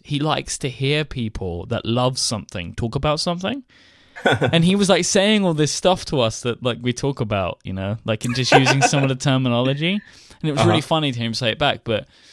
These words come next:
Speaker 1: he sent me a picture a little while ago and he just put it on Twitter. Uh, he's bought, um, some stuff as well. So, like, the same pens and the Joanna Basford, uh, book. And I saw,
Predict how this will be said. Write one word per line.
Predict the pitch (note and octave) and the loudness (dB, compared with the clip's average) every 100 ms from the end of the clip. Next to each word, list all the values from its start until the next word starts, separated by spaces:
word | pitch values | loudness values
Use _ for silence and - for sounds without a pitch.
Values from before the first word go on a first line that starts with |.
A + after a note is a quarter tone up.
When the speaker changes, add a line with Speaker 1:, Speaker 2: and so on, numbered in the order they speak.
| - - _ | -20 -20 _
Speaker 1:
he | C#3+ | -4
sent | C#3 C#3 G2 | 0 -2 0
me | B2+ | 0
a | A#2 | 0
picture | C3+ A2+ - A#2+ | -2 -4 0 0
a | G2 | 0
little | A2 | 0
while | G#2+ B2 | 0 0
ago | B2 A2 | 0 -2
and | G#2+ | -4
he | |
just | G2 A2 | -4 -8
put | A2 | -8
it | G#2+ | -6
on | G2+ | -8
Twitter. | - C3 B2 F2+ F#2 _ _ _ - | -8 -8 -6 -8 -10 _ _ _ -6
Uh, | G2 | -4
he's | G#2 C3 | -2 -4
bought, | B2 A2 - _ _ _ _ - | -2 -2 -2 _ _ _ _ -6
um, | G#2+ G2 F#2 F#2 - _ | -4 -2 -4 -6 -12 _
some | - A2 | -8 -6
stuff | - G2+ - | -2 -4 -4
as | G#2 | -2
well. | A#2 F#2+ E2+ | 0 0 -4
So, | - G2+ | -6 -6
like, | F#2+ G2+ | -6 -6
the | A2 | -4
same | B2 G#2+ | -2 -4
pens | G2+ A2 F#2+ F2+ | -4 -4 -4 -6
and | G2 F#2+ F#2+ | -8 -8 -8
the | F#2+ F#2 G2+ _ - - - | -6 -6 -8 _ -20 -20 -8
Joanna | - G#2 G2+ | -2 0 0
Basford, | G2+ G#2 - F2+ G2 _ - | -2 -4 -4 -8 -8 _ -8
uh, | F#2 E2 | -6 -4
book. | - - - - _ _ _ _ _ _ - | -4 -6 -8 -20 _ _ _ _ _ _ -6
And | G#2+ G2+ F#2 - | -4 -2 -4 -4
I | |
saw, | G#2+ A#2 | -4 -2